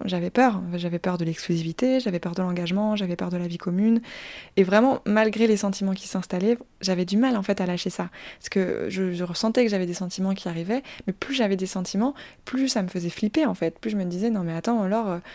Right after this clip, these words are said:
là, t'es en train de, de, de tomber amoureuse et, euh, et, euh, et la dernière fois que t'es tombée amoureuse, c-, t'en es arrivée au manque de confiance en toi et,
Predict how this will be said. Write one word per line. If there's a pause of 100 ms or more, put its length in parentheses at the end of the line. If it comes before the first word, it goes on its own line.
(180)
là,
t'es
en
train
de,
de,
de
tomber
amoureuse
et,
euh, (540)
et,
euh, (340)
et
la
dernière
fois
que
t'es
tombée
amoureuse, (180)
c-, (260)
t'en
es
arrivée
au
manque
de
confiance
en
toi
et,